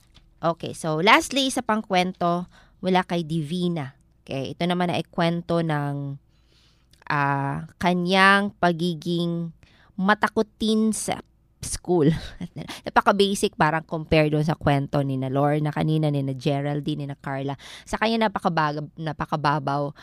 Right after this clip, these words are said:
ng kanyang kwento dahil isa, takot lang talaga sa pag-aaral. Yung palaging feeling niya, palagi ang bobo-bobo niya.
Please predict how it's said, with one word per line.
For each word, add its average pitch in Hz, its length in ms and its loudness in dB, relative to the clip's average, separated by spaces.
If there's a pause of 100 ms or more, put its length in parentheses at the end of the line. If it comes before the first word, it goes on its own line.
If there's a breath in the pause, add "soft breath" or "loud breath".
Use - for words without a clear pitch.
(300 loud breath)
ng 165 160 -2
kanyang 165 260 -2
kwento 254 320 2
dahil 208 300 2
isa, 240 200 0 (140)
takot 233 400 6
lang 226 160 2
talaga 202 300 2
sa 214 100 0
pag-aaral. 160 720 4
Yung 165 160 -2
palaging 180 480 2
feeling 185 360 0
niya, 180 80 -4
palagi 160 520 0
ang 147 80 -10
bobo-bobo 147 640 0
niya. 185 380 -6